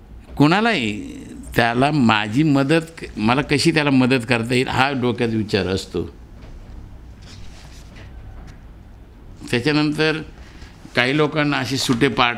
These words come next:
लागतात, मग ते सुटे पाट घेऊन जातात. आता हे छान झालेलं आहे, याला आम्ही आबदागिरी म्हणतो. तर, अ, ह्या आबदागिरी आमच्या, अ, सहा, सहा इंचापासून तर सहा फुटापर्यंत आहेत.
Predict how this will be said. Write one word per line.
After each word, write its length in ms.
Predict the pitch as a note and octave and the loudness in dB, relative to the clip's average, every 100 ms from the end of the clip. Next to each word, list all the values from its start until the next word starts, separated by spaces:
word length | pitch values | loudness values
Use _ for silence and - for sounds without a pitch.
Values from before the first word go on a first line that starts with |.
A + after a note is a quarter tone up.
| A#2 | 0
लागतात, 420 | G#2+ - G#2 F#2+ | 0 -2 -4 -2
मग 160 | A2 A2 | 0 2
ते 60 | C3 | 2
सुटे 260 | B2 B2 | 2 2
पाट 240 | A#2 A#2+ A#2+ | 2 2 2
घेऊन 360 | A2+ A2+ A2+ | 4 6 6
जातात. 400 | G#2+ F#2 E2 F2+ F2 - - - - - | 4 2 -2 -6 -8 -14 -20 -20 -20 -2
आता 100 | A#2 | 2
हे 140 | C#3+ C#3+ | 2 4
छान 240 | C#3+ D3+ | 4 4
झालेलं 380 | C3 G#2+ G2+ G2+ | 4 2 2 2
आहे, 100 | G2 | 2
याला 220 | G2 G#2+ | 2 2
आम्ही 320 | G#2+ G#2 G#2 G#2 - - - - | 2 2 0 -2 -10 -16 -4 2
आबदागिरी 580 | A#2+ A#2 D3 C3+ C3 | 2 4 4 4 6
म्हणतो. 440 | B2 A2 E2 F2+ F#2 - - - - - - - | 6 4 2 -2 -2 -8 -20 -20 -20 -20 -20 -2
तर, 40 | A2 | 2
अ, 520 | G#2+ G#2 G2 F#2+ - | 4 4 2 0 0
ह्या 200 | F#2+ A#2 | 2 2
आबदागिरी 420 | A#2 A#2 B2+ B2+ | 2 2 4 4
आमच्या, 380 | B2 A#2+ - A#2+ A#2 - - - - - - | 4 2 2 0 -2 -8 -18 -20 -20 -8 0
अ, 300 | G2 F#2+ G2 | 2 4 2
सहा, 340 | - A2+ A2 A#2+ A#2 A2 A#2 - | 2 2 2 2 2 2 0 -4
सहा 280 | - B2 A2+ | 0 2 4
इंचापासून 720 | C3+ B2+ B2+ C3 C3 A#2+ C#3+ B2 | 4 2 2 0 0 2 2 4
तर 80 | C3+ | 2
सहा 320 | A2+ A#2+ B2+ A#2+ | 0 0 0 0
फुटापर्यंत 600 | A2+ A2+ A#2 A#2+ A2+ G2+ | 0 0 2 2 2 2
आहेत. 180 | F2+ F2+ | -2 -4